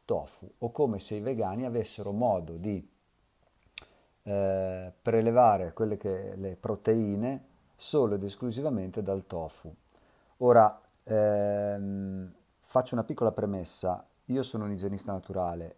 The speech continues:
e chi ha seguito i miei meeting o le mie chiacchierate in giro, eccetera, sa benissimo che cosa penso delle proteine,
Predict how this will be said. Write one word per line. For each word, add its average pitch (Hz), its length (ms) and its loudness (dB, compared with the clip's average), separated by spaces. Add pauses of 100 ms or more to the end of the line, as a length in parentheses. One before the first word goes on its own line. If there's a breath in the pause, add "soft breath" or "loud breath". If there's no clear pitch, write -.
e 104 360 4 (540 soft breath)
chi 135 460 0
ha 107 120 0
seguito 104 640 -2
i - 20 -6
miei 95 200 -6
meeting 95 600 -6
o - 20 -6
le 90 80 -6
mie 92 140 -6
chiacchierate 95 480 -10
in 95 100 -8
giro, 95 280 -4
eccetera, 90 520 -8
sa - 260 -2
benissimo 113 640 -6
che 85 140 -18
cosa 87 240 -8
penso 87 360 -12
delle 85 180 -12
proteine, 85 560 -14